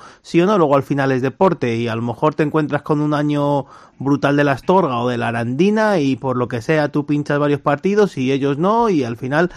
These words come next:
ellos ascienden directamente, pero tú has estado ahí dando el callo, pero tú que te presupones como, como favorito, como, como equipo rival a batir, como recién descendido, eh, a mí me chirría como aficionado y no me gusta, eh, el, el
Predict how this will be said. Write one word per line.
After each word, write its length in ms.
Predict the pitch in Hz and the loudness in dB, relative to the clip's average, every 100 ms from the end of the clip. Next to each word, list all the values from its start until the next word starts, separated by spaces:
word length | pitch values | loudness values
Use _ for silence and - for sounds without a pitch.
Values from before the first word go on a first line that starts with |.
| - - | -14 -4
ellos 200 | 156 151 | 2 2
ascienden 300 | 143 147 143 | 2 0 -2
directamente, 560 | 131 123 - 110 101 110 | -2 -4 -4 -6 -6 -4
pero 220 | 117 117 | -4 0
tú 80 | 170 | 0
has 80 | |
estado 240 | 156 165 143 | 0 0 2
ahí 100 | 147 | 2
dando 220 | 139 123 | 0 -2
el 60 | 104 | -4
callo, 220 | 113 113 | -4 -4
pero 220 | 123 127 | -4 -2
tú 140 | 214 | -2
que 100 | 196 | -2
te 140 | 151 143 | -2 -2
presupones 580 | 143 123 143 180 190 - - - - | -4 -6 -2 0 -2 -4 -20 -16 -6
como, 340 | 135 135 - | -2 -2 -2
como 240 | 143 131 | -6 -4
favorito, 640 | 120 131 120 135 185 - 113 | -2 0 2 2 0 0 -6
como, 360 | 127 127 123 | -4 -2 -4
como 240 | 120 120 120 | -4 -6 -6
equipo 640 | 113 165 190 185 175 165 | -4 -2 2 4 6 4
rival 300 | 143 139 160 | 2 0 2
a 40 | 165 | 2
batir, 480 | 123 117 180 123 113 | 2 2 2 2 -2
como 240 | 123 123 | -6 -6
recién 300 | 120 120 165 | -6 -4 -2
descendido, 680 | 170 - 160 160 196 185 196 - - _ | -2 -2 -2 2 4 4 2 -6 -20 _
eh, 100 | - - | -20 -14
a 80 | - | -8
mí 160 | 120 170 | -2 2
me 180 | 202 | 2
chirría 520 | - 135 135 190 175 131 | 0 -2 2 4 4 2
como 200 | 131 127 | -2 -4
aficionado 440 | 131 123 139 165 | -6 -6 0 0
y 60 | 135 | 0
no 100 | 156 | 2
me 80 | |
gusta, 480 | 165 196 - 214 226 - - _ | 4 2 4 4 4 0 -20 _
eh, 300 | - - 110 | -16 -12 -10
el, 220 | 120 117 - | -8 -8 -8
el 360 | 120 120 123 | -6 -4 -6